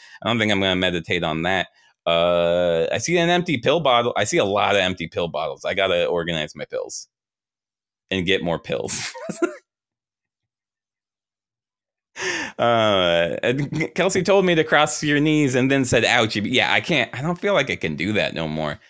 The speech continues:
Hurts. I'll talk to him about, uh, this in physical therapy. I wanna get back to that good position, 'cause right now my legs are just in the air.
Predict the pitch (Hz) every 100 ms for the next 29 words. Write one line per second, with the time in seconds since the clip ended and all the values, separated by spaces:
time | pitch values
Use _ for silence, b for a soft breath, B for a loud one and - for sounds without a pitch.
0 | b - 110 - - - - 95 117 117
1 | 123 107 92 90 85 80 - - 80 78
2 | 73 76 87 - 82 80 101 87 80 71
3 | 87 90 58 64 80 87 78 85 82 80
4 | 76 71 B B B - 101 107 87 90
5 | 90 101 - 78 87 95 110 117 98 80
6 | - - 98 110 110 90 82 - 92 80
7 | 71 76 87 -